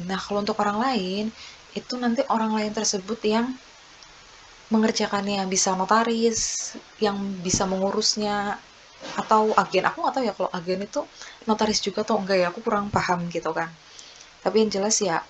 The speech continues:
nggak ngurusin, aku, aku udah nggak ngurusin apostil gitu. Nah, terus ngisi dokumen segala macem. Ini data dokumennya. Nah, waktu itu aku berhenti di bagian data pejabat.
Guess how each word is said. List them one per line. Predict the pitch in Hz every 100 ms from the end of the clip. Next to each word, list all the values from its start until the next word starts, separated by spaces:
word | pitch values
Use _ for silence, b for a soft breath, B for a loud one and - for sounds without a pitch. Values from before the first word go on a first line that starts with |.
| -
nggak | 196 185
ngurusin, | 190 190 - 214 202 202 - _ _ -
aku, | 247 240 -
aku | 233
udah | 220 190
nggak | 180 185
ngurusin | 180 196
apostil | 180 185 175 - 180 170 160
gitu. | 160 - 160 - - - - - - - - - - - - B B B B -
Nah, | 180 170 - - - - -
terus | 220
ngisi | 202 - 202
dokumen | 185 190 185 190
segala | 202 208 185 185
macem. | 180 - 196 208 254 285 - - - - - - -
Ini | 202 202 226 226 220 220
data | 202 202
dokumennya. | 196 185 202 196 180 185 185 208 269 - - - - - 208
Nah, | 214 196 175 B B B B
waktu | 233 - 302
itu | - 175 175 208
aku | 202 - 277
berhenti | 220 185 190 185 247
di | 233 202
bagian | 185 175 196 226 214
data | 190
pejabat. | 190 190 180 170 170